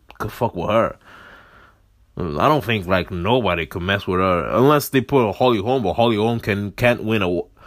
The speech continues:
a fight to be in title contendership now. So, I don't think, uh, I don't think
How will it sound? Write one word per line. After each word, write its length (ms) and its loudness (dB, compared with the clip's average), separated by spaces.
a 80 0
fight 420 2
to 100 -2
be 180 2
in 80 0
title 320 2
contendership 880 0
now. 360 -2
So, 600 -2
I 120 8
don't 160 0
think, 260 -2
uh, 400 0
I 80 6
don't 180 4
think 320 0